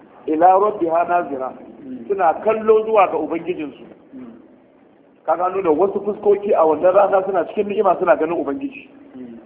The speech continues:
Su wane ne? Shi ne fuskokin muminai. Muminai gobe kiyama za su ga Ubangiji. Sannan ga hadisai nan mutawatirai da aka samu daga manzon Allah sallallahu alaihi wasallam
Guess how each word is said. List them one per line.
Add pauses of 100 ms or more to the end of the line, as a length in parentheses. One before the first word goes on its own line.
(240)
Su
wane
ne? (580)
Shi
ne
fuskokin
muminai. (1120)
Muminai
gobe
kiyama (800)
za
su
ga
Ubangiji. (720)
Sannan
ga
hadisai
nan
mutawatirai (880)
da
aka
samu
daga
manzon
Allah
sallallahu
alaihi
wasallam